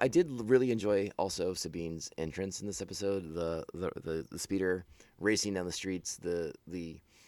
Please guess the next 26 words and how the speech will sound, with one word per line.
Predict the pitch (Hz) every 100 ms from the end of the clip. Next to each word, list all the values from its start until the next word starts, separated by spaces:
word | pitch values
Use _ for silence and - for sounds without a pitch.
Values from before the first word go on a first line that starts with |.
| _ _ -
Lothal | 90 78 98 95
security | 90 90 - 95 95
forces | - 92 - 95
trying | - 92 85
to | 95 82
det-, | 76 - -
detain | 87 - 87 85
her | 85
and | 76
bring | 80
her | 82
back | 76 82
to | 87
the | 85
ceremony | - 82 87 85 85
where | 80
she's | - 82
supposed | 87 -
to |
be | 82
speaking | - 87 - 87 87 80 - -
in | 82 -
honor | 80 85 80
of | 76 69
Ezra. | 80 82 82 78 - - - - -
Um, | 71 71 69 71